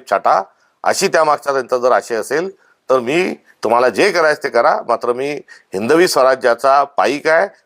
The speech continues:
आणि भारताच्या संविधान निर्मितीकरता मी झटत राहणार आहे. तोड मरोडून जे दाखवल्या जात आहे ते भारतीय जनता पक्षाने हे धंदे बंद करावेत.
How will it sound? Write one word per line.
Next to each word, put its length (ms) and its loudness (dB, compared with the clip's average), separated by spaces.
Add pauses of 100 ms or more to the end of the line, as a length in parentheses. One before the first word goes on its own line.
आणि 140 -2
भारताच्या 500 0
संविधान 480 0
निर्मितीकरता 680 -4
मी 100 -8
झटत 300 0
राहणार 260 -4
आहे. 140 -20 (200)
तोड 220 4
मरोडून 460 2
जे 100 2
दाखवल्या 340 2
जात 240 2
आहे 220 0
ते 280 -8
भारतीय 320 -2
जनता 280 0
पक्षाने 680 -4 (280)
हे 80 2
धंदे 260 2
बंद 260 2
करावेत. 420 2